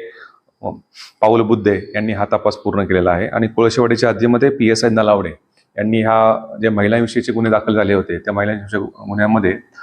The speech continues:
हा अठ्ठेचाळीस तासामध्ये, अ, तपास पूर्ण करून ते, अ, दोषारोप हे कोर्टात दाखल केलेला आहे. आमचा हाच प्रयत्न असेल की महिलांविषयीच्या गुन्ह्यामध्ये आपण पाहताल की मागच्या आठवड्यामध्ये आपण, अ, डामिन पथक सुद्धा आपल्या परिमंडळ तीन मध्ये सुरू केलेलं आहे आणि महिलांच्या विषयी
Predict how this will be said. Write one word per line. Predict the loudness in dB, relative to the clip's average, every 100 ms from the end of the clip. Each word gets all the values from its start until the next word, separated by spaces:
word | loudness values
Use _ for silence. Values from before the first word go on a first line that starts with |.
| -10
हा | 0 2 2 0 0
अठ्ठेचाळीस | 0 0 -2
तासामध्ये, | -2 0 -2 -2
अ, | 0 2 0 -2 -10 -16 -10 0
तपास | 2 2
पूर्ण | 0 -4
करून | -2 -4 -2
ते, | 0 0
अ, | 0 -6 -6 -6 -2
दोषारोप | -2 0 0 0
हे |
कोर्टात | 0 0 2
दाखल | 0 0 -4
केलेला | 0 2
आहे. | 0 -2 -14 -20 -8
आमचा | -6 0 2
हाच | 2 0
प्रयत्न | -2 0
असेल | 0 0
की | 0
महिलांविषयीच्या | 2 2 0 0 0 0
गुन्ह्यामध्ये | 2 2 2 2 0 0
आपण | -2 -2
पाहताल | -2 0 0
की | 2
मागच्या | 0 0 0
आठवड्यामध्ये | 0 0 2 2
आपण, | 0 -2 -4 -10 -20 _
अ, | -2 2 4 2 2 -2 -4 0
डामिन | 0 2
पथक | 0 -2
सुद्धा | -6 -2 -2
आपल्या | 2 0
परिमंडळ | 0 -2 -2 -2
तीन | -2 -2
मध्ये | -2 -6
सुरू | -6 -6
केलेलं | -2 0 0
आहे | 0
आणि | 0 0
महिलांच्या | 0 0 0 0
विषयी | 2 0